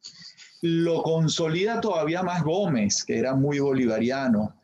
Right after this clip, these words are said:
Lo continúa Pérez Jiménez y prácticamente todos los gobernantes, eh, han continuado con, con el, el culto a Bolívar, unos más, otros menos, ¿no?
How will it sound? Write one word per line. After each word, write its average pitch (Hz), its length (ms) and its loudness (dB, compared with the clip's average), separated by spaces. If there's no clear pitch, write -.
Lo 147 180 -2
continúa 151 920 0
Pérez 139 240 -2
Jiménez 139 600 0
y 135 160 0
prácticamente 190 760 -2
todos 185 440 0
los 120 140 0
gobernantes, 123 760 0
eh, 120 300 -2
han 135 200 -2
continuado 135 760 0
con, 120 800 2
con 123 160 4
el, 107 520 0
el 117 200 0
culto 143 360 0
a 160 100 0
Bolívar, 139 440 0
unos 165 260 2
más, 175 480 0
otros 135 360 -2
menos, 104 420 -2
¿no? - 180 -2